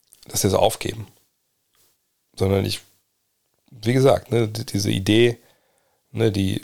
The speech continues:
großen drei, Durant, äh, Curry, Thompson, Green sind im Sinkflug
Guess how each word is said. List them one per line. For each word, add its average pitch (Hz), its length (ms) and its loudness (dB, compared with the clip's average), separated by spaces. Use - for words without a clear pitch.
großen 113 460 0
drei, 104 580 4
Durant, 98 640 2
äh, 90 180 2
Curry, 101 300 2
Thompson, 98 440 -2
Green 101 280 2
sind 98 120 -2
im 95 100 2
Sinkflug 101 640 0